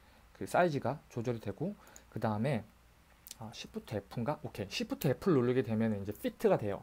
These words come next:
그 사이즈에 맞게끔. 이게 지금 여러분들 이 보시는 이 화면이 액츄얼 화면이에요. 실제 사이즈예요. 자, 이 상태에서 저는, 아, 여기서 이제 주전자를 하나 그냥 만들어 볼게요.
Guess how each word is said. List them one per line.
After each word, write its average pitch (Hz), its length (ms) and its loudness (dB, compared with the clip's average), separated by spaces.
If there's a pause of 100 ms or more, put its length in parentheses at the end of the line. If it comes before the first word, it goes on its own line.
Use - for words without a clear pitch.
(120)
그 107 340 2
사이즈에 139 300 2
맞게끔. - 420 -8 (340)
이게 160 200 4
지금 180 220 2
여러분들 170 380 8
이 143 120 0
보시는 143 360 2
이 135 120 4
화면이 170 560 2
액츄얼 156 540 2
화면이에요. 120 520 -2
실제 214 400 2
사이즈예요. 101 680 0 (800)
자, 120 120 0
이 110 80 4
상태에서 160 640 0
저는, 123 400 -2 (340)
아, 107 280 -4
여기서 113 260 -4
이제 110 180 -2
주전자를 165 520 2
하나 143 140 2
그냥 113 140 0
만들어 98 260 -6
볼게요. 98 360 -8